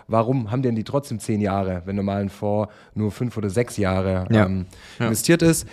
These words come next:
Speaker 1: Da ist ja verschiedene Phasen. Erstmal die Fundraising-Phase, das heißt, wird rein investiert in den Fonds. Jetzt in dem Fall haben die auch Funds geraced, dass sie dass Investments tätigen können. Dann hast du normalerweise die fünf, sechs, also hast du erstmal Investmentjahre ein paar, in aller Regel so fünf Stück, ähm, dass du fünf Jahre Investments, dein Portfolio aufbaust.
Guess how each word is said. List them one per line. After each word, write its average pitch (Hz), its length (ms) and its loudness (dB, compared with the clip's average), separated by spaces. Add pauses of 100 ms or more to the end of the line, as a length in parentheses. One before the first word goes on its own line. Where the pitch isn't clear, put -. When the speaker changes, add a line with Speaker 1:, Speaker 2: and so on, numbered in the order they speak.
(140)
Speaker 1:
Da 113 80 0
ist 117 100 0
ja 123 60 2
verschiedene 120 400 0
Phasen. 170 520 2
Erstmal 110 260 -4
die - 80 -12
Fundraising-Phase, 147 1040 4
das - 160 -2
heißt, 113 240 4
wird 107 180 0
rein 131 220 4
investiert 156 400 -4
in 143 60 -2
den 139 120 0
Fonds. 139 300 4
Jetzt 104 100 -2
in 110 80 -4
dem 120 140 -4
Fall 120 260 -2
haben 107 160 -8
die 107 100 -4
auch 104 140 -8
Funds 160 320 -2
geraced, 147 460 6
dass 110 140 -2
sie 107 180 0 (360)
dass 110 140 -2
Investments 139 380 2
tätigen 139 340 -4
können. 139 360 -2
Dann 104 120 2
hast 110 160 -2
du 104 40 2
normalerweise 107 600 4
die 98 120 -6
fünf, 123 240 -6
sechs, - 260 -6
also 113 140 -2
hast 120 100 -2
du 131 40 0
erstmal 123 260 2
Investmentjahre 185 840 2
ein 190 80 0
paar, 185 300 6 (280)
in 113 60 0
aller 123 160 6
Regel 120 160 6
so 110 100 2
fünf 113 280 -4
Stück, - 360 -2 (120)
ähm, 117 360 4
dass 107 160 0
du 110 60 -6
fünf - 220 -2
Jahre 117 260 6
Investments, 123 400 0
dein 98 100 0
Portfolio 151 420 2
aufbaust. 139 460 4